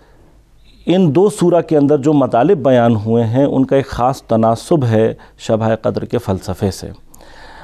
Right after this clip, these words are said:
और इनके अंदर अल्लाह ताला ने इंसान को तदब्बर और तफक्कुर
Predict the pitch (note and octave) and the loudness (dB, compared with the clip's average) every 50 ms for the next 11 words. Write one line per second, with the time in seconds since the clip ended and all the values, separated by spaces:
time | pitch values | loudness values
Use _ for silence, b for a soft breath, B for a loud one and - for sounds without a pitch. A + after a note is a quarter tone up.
0 | B B - C3+ D3+ D#3 - F#3 F#3+ G#3 E3 G3 G3+ F3+ D3+ D3+ D#3 E3+ D#3 D3 | B B -4 -2 -2 0 0 0 0 0 2 2 2 2 2 2 2 2 2 2
1 | C#3+ D3 C#3+ C3 - C3+ C3 B2+ C3 C3+ C3 B2+ B2+ C3+ C#3 - C3 B2+ B2 B2 | 0 0 -4 -2 -2 -2 0 0 0 0 2 2 2 2 0 0 -2 -2 -2 -2
2 | A#2 - - A2+ A#2+ C3+ D3 C#3 - - C#3 B2+ - - G#2+ F#2+ A2 G#2 G2 G#2 | -4 -4 -2 0 0 2 0 0 0 -2 -2 -2 -2 -4 -2 -2 -2 -2 -2 -2
3 | B2+ C3 B2+ B2 A#2+ - A2 - - A2 - - - C#3+ D3 | 0 0 0 0 -2 -4 -8 -8 -8 -8 -10 -4 -2 0 0